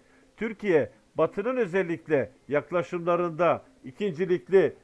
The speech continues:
ve sözünü tutmayan bir politika izlediğinin de farkında. Aynı durumu Annan planında Kıbrıs'ta tutulmayan sözlerde, özellikle Türkiye'nin F otuz beş projesinden çıkarılmasından tutun, Türkiye'ye karşı uygulanan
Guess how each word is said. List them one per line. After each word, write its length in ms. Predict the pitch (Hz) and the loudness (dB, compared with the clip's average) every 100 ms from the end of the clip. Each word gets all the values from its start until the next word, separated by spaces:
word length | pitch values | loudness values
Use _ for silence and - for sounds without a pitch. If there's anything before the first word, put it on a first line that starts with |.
| - | -4
ve 160 | 165 160 | -2 -2
sözünü 420 | - 147 185 214 | -4 -8 -6 -6
tutmayan 500 | 247 247 214 196 160 | -6 -4 -2 0 -2
bir 120 | 185 | -10
politika 480 | - 170 156 - 233 | -6 -6 -6 0 0
izlediğinin 580 | 202 139 165 143 151 175 | 0 -4 -4 -2 -2 2
de 100 | 220 | 2
farkında. 640 | 196 160 - 143 131 113 _ _ _ _ _ _ _ | 4 2 0 -4 -2 -4 _ _ _ _ _ _ _
Aynı 340 | 139 196 208 | 0 2 2
durumu 460 | 160 156 151 214 208 _ - | 0 -4 0 0 -2 _ -2
Annan 420 | 165 247 254 196 | -2 0 -2 -4
planında 640 | 170 156 135 127 160 202 - - - | -2 -2 -2 -2 0 0 -4 -20 -8
Kıbrıs'ta 500 | 185 196 196 214 - | -8 -8 -6 -4 -6
tutulmayan 480 | 147 170 156 139 | -8 -10 -4 -4
sözlerde, 720 | 120 - 110 95 101 95 165 269 - _ _ _ _ - | -6 -10 -10 -8 -10 -4 -4 -4 -16 _ _ _ _ -12
özellikle 640 | 143 190 196 214 202 185 | -4 -4 -4 -6 -4 -4
Türkiye'nin 640 | - 208 - 196 190 185 139 - | -4 -14 -4 -2 -2 -6 -10 -10
F 240 | - 151 | -10 -8
otuz 260 | 190 190 170 | -10 -10 -8
beş 200 | 247 - | -8 -8
projesinden 840 | - 180 160 170 - 156 160 147 - _ - - _ | -6 -6 -4 -8 -10 -4 0 0 -4 _ -20 -20 _
çıkarılmasından 840 | - 151 135 123 120 - 120 113 | -8 -4 -4 -6 -10 -10 -12 -12
tutun, 480 | 107 180 - 196 190 _ - _ | -10 -10 -4 -4 -4 _ -20 _
Türkiye'ye 540 | - 196 190 208 185 180 | -14 -12 -8 -2 -2 0
karşı 340 | 180 165 - | 0 0 -2
uygulanan 640 | 165 165 135 160 156 190 | -8 -6 -2 -2 2 0